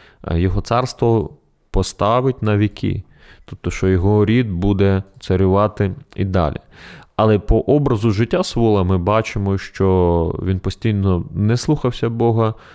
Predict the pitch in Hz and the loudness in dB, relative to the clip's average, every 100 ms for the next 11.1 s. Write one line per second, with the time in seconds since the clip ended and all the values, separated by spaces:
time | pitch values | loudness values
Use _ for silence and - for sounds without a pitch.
0 | _ - - - 117 107 110 120 - 104 | _ -6 -4 0 -2 0 0 -2 -2 0
1 | 101 95 95 92 95 - - - 92 - | 0 0 -2 0 -2 -2 -6 -4 -6 -4
2 | - 131 135 135 120 117 113 101 92 90 | -4 -2 -2 -2 -2 -2 -2 0 0 -2
3 | 90 - _ - 95 104 101 92 - 101 | -4 -12 _ -10 -2 0 0 -2 -2 -4
4 | - - 90 85 - - - - - - | -4 0 0 0 -8 -20 -20 -20 -10 -4
5 | 82 80 82 - - 92 92 127 170 135 | -2 -2 -2 -4 -2 0 2 2 2 2
6 | 123 117 - 113 107 98 95 - 92 92 | 0 -2 0 2 4 4 2 -2 -2 0
7 | 104 98 87 95 120 135 - 95 95 - | 0 0 -2 -2 0 -2 -2 -2 0 -2
8 | - 92 92 92 87 85 - - 95 90 | -4 0 2 4 2 0 -8 0 0 2
9 | 117 143 - 160 170 156 151 147 147 147 | 0 0 0 -2 0 0 0 2 0 0
10 | - - - - 101 110 98 - 104 101 | -12 -20 -18 -2 0 0 -2 -2 -2 0
11 | - | -4